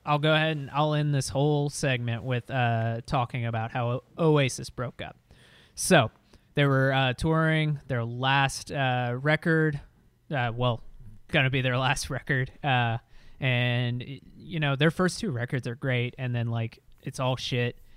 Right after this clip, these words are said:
and then their last record is actually pretty good, so it's pretty promising. And then, um, you know, it was a super financially successful, uh, tour. I think they had toured on, like, five continents, something like that, like, crazy. Um, and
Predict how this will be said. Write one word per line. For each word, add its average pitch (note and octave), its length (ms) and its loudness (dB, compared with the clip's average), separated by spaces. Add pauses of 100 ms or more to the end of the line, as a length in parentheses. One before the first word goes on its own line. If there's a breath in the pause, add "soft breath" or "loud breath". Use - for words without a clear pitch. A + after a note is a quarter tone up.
(100 soft breath)
and A#2+ 180 -4
then A#2+ 140 0
their A#2 180 0
last C3+ 300 0
record D#3+ 320 -6
is C3 160 -2
actually C#3 280 -2
pretty C#3+ 280 -2
good, D3+ 420 0
so C#3+ 140 -2
it's C3 160 -4
pretty D3+ 200 -2
promising. C#3+ 600 -4 (420 soft breath)
And C3 200 0
then, A#2+ 220 0
um, A2+ 320 -2 (480 soft breath)
you C3 80 -4
know, A2+ 200 0 (180)
it C3 180 -4
was B2+ 160 -4
a A#2+ 40 -6
super C#3+ 280 -2
financially B2 920 -4
successful, A#2+ 880 -8
uh, A#2+ 200 -2
tour. B2+ 340 -2
I A#2+ 60 -2
think A#2+ 160 -8
they A#2+ 260 -4
had B2 240 -6
toured B2 240 -4
on, A#2 120 -4
like, A2+ 160 -8
five A#2 360 -4
continents, C3+ 580 -8
something B2+ 360 -6
like A#2 200 -6
that, B2 220 -4
like, B2 140 -12 (180)
crazy. C#3+ 320 2 (520 soft breath)
Um, A#2+ 340 2 (1300 soft breath)
and A#2+ 480 2